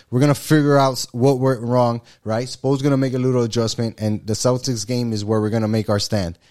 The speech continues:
And the Celtics game was a lot of the same shit. We come out in the first quarter looking good, right? Moving the ball around, people hitting some shots, and it's like, okay, Bam came out a little bit more aggressive.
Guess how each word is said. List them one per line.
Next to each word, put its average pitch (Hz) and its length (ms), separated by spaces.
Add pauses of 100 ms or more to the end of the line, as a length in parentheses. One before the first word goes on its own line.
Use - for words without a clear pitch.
(360)
And 113 480
the 95 40
Celtics 123 480
game 127 280
was 123 140
a 123 40
lot 120 180
of 123 60
the 117 60
same 131 220
shit. - 280 (260)
We 98 80
come 117 240
out 123 180
in 123 100
the 117 60
first 127 280
quarter 160 280
looking 113 300
good, 156 320 (340)
right? 135 280
Moving 120 260
the 104 80
ball 147 280
around, 156 320
people 131 240
hitting 131 160
some 117 140
shots, 151 360
and 131 80
it's 123 140
like, 123 120
okay, 170 420 (280)
Bam 131 260
came 143 180
out 143 120
a 139 40
little 139 240
bit 135 140
more 135 180
aggressive. 135 480